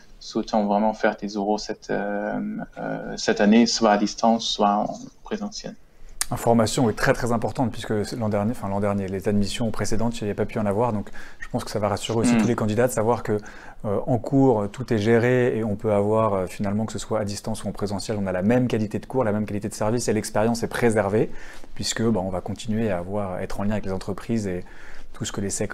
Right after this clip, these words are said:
Speaker 2: offrent. Et en même temps, pour ceux qui souhaitent postuler, eh ben, ils vont pouvoir défendre les mêmes chances, euh, quel que soit l'état sanitaire dans lequel se retrouvera le pays.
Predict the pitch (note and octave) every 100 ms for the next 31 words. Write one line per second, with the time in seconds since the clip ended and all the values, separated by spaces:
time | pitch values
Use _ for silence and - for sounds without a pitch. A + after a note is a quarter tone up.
0 | - B2+ C#3+ - - - A2+ A2+ A2 G#2
1 | B2+ C#3+ B2+ - A#2+ G#2 - A#2+ - A2
2 | - G#2 A2+ C#3+ - - - G#2 A2+ G#2+
3 | G2+ A2+ G2+ G#2 A#2 G#2 A2 G#2+ B2+ C3
4 | C#3+ - - - - - - G#2 F#2 F#2
5 | G2+ F#2+ G2+ B2 A2+ G#2 - A#2+ B2 G#2+
6 | G2+ G2 - A2 A2 G2 - G2+ F2 B2
7 | G#2 F2+ A#2+ G2+ - G2+ F#2 G#2 A#2 A#2
8 | G#2